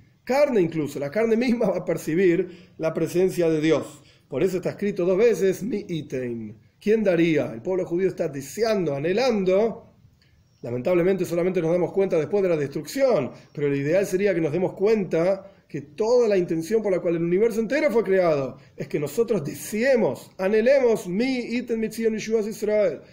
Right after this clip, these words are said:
¿Quién daría desde Tzion la salvación del pueblo judío? ¿Y por qué dice Tzion justamente?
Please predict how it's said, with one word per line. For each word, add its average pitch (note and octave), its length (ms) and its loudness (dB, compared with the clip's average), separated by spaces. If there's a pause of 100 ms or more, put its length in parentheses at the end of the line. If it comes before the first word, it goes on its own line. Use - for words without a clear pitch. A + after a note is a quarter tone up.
(140)
¿Quién G3+ 180 2
daría G3 300 4
desde C#3+ 220 -2
Tzion F3+ 500 0 (240)
la F3 120 -4
salvación F#3 360 0
del G3+ 100 2
pueblo G3+ 220 0
judío? F#3+ 600 0
¿Y F#3+ 60 -6
por D3 160 -6
qué G3+ 80 0
dice F#3 220 -2
Tzion D#3+ 340 -2
justamente? D3 720 -6